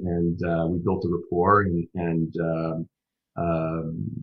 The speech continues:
they entrusted that. And, and then we got fourteen other families to vend in and, and sell their properties when they really weren't,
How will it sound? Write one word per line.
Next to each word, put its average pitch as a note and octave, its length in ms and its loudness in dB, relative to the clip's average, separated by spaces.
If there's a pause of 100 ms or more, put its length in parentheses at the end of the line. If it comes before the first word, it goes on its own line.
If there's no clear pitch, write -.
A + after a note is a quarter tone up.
they F2 300 4
entrusted F2+ 560 0
that. F2 280 6
And, F2 300 -2
and F2+ 140 0
then F2 120 2
we F2+ 80 0
got F2 240 0
fourteen G2 460 2
other G2+ 220 4
families G2+ 680 2
to E2+ 300 2 (140)
vend F2 280 0
in F2 180 2
and, E2 360 0
and E2 240 -4
sell F2 220 0
their E2 100 -2
properties E2 680 -2 (300)
when F#2+ 160 4
they F#2 80 6
really F#2 260 4
weren't, F2 300 0